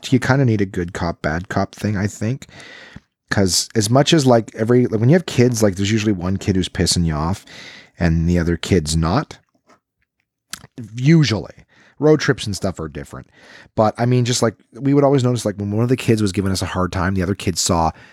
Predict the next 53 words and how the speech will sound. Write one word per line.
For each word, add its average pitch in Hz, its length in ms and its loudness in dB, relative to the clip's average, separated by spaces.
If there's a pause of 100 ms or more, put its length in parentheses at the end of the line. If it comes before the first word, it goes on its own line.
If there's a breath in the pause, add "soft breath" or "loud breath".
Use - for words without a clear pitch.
(140 loud breath)
how 104 160 0
difficult 95 500 -2
the 87 60 -4
situation 85 600 0
was 113 160 0
at 104 60 -6
the 110 60 -2
time 120 360 0
and 90 180 0
usually 87 440 -2
was 80 140 -6
like, 76 180 -8
"Oh, 71 40 -6
I 87 120 -4
don't 107 80 -2
wanna 90 140 -6
fucking 73 380 -10
just - 220 -8
step 73 300 -4
into 67 140 -6
that," 71 260 -6
right? 151 220 -10 (1040 loud breath)
Um, 67 440 -10
a - 60 0
lot 147 80 4
of 147 80 2
people 107 160 2
are 90 60 -2
like 82 160 -8
that. - 180 -10
When 82 120 -12
fucking 107 280 -2
two 117 120 -4
people 120 220 0
are 117 100 4
arguing 117 260 2
in 113 40 -2
the 107 60 -2
street, 185 400 0
a 87 60 -10
lot 92 140 -2
of 87 60 -6
people 92 140 -6
are 85 100 -4
like, 80 100 -12
"Fuck, 110 220 -6
I 80 80 -8
don't 101 80 -4
wanna 82 160 -6
go 82 120 -14
anywhere 80 360 -10
near 78 220 -12
that," 95 280 -8